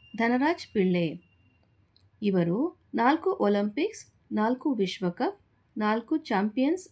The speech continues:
ಟ್ರೋಫಿ ಹಾಗೂ ನಾಲ್ಕು ಏಷ್ಯನ್ ಕ್ರೀಡೆಗಳಲ್ಲಿ ಭಾರತವನ್ನು ಪ್ರತಿನಿಧಿಸಿದ್ದಾರೆ. ಇವರು ಸಾವಿರದ ಒಂಬೈನೂರ ತೊಂಬತ್ನಾಲ್ಕರ ಸಿಡ್ನಿ ವಿಶ್ವಕಪ್‌ನಲ್ಲಿ ತಮ್ಮ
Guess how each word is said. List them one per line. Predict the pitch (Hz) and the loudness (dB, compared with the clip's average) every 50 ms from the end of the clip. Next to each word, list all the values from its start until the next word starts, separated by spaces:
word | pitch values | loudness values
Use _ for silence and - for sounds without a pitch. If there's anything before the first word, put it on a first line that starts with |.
| - | -10
ಟ್ರೋಫಿ | - - 202 185 180 185 - 185 196 254 330 - _ _ _ _ _ _ | -4 0 0 0 0 0 -2 -4 -2 -2 -4 -6 _ _ _ _ _ _
ಹಾಗೂ | - 226 220 220 196 175 170 175 233 330 330 - _ _ _ _ _ - - | -6 -2 -2 -2 -2 -2 -2 -2 -2 -2 -4 -8 _ _ _ _ _ -6 -2
ನಾಲ್ಕು | 220 220 233 254 254 - - 359 381 - - | 0 2 2 2 2 0 0 -2 0 0 2
ಏಷ್ಯನ್ | 196 202 226 220 - 277 294 311 330 320 | 2 2 2 0 0 0 0 0 0 0
ಕ್ರೀಡೆಗಳಲ್ಲಿ | - 214 202 202 202 190 185 185 170 165 156 160 160 175 220 294 349 339 - _ _ _ _ _ _ - | 0 0 2 2 2 0 0 0 0 0 0 0 0 0 0 0 -2 -2 -6 _ _ _ _ _ _ 0
ಭಾರತವನ್ನು | 214 208 233 277 311 311 - 277 226 202 190 196 262 302 | 2 2 2 2 0 -2 -2 -2 -2 -2 -2 -2 -2 -4
ಪ್ರತಿನಿಧಿಸಿದ್ದಾರೆ. | 285 - 220 202 - 262 262 233 196 220 226 - 294 277 254 220 190 175 170 170 170 170 160 151 170 - _ _ - - _ _ _ _ _ _ _ _ _ _ _ - - - - - | -2 -4 -4 -2 0 0 0 0 0 -2 -4 -4 -4 -2 -2 0 0 0 0 0 0 -2 -2 -4 -6 -10 _ _ -20 -20 _ _ _ _ _ _ _ _ _ _ _ -20 -20 -20 -10 -4
ಇವರು | - 202 185 180 170 165 175 226 294 339 - - - - - - | -2 0 2 2 2 2 2 0 -2 -4 -6 -12 -20 -20 -16 -10
ಸಾವಿರದ | - - 226 214 220 247 294 311 311 277 | -2 2 4 4 4 4 2 2 0 0
ಒಂಬೈನೂರ | 233 220 220 226 226 220 220 220 226 240 269 294 | 0 0 0 -2 -2 -2 -2 -2 -2 -2 -4 -4
ತೊಂಬತ್ನಾಲ್ಕರ | 285 - 208 190 180 185 175 - 190 180 185 208 233 220 214 - 170 165 170 180 247 330 - - - - - _ _ - | -4 -4 -2 -2 -2 -2 -2 -2 -2 -2 0 -2 -2 -4 -4 -4 -4 -2 0 0 -2 -2 -4 -8 -14 -20 -20 _ _ -4
ಸಿಡ್ನಿ | - 254 247 214 240 277 339 392 - - | -2 0 0 2 2 2 2 0 -2 -2
ವಿಶ್ವಕಪ್‌ನಲ್ಲಿ | 208 202 202 - - 240 240 - 214 196 - - 180 165 165 165 165 180 247 330 381 - _ _ _ _ _ _ _ _ | -4 -4 -4 -4 -6 -6 -4 -4 -6 -6 -4 -4 -2 0 0 0 0 0 0 -2 -4 -6 _ _ _ _ _ _ _ _
ತಮ್ಮ | - 247 247 269 285 | 0 2 4 6 4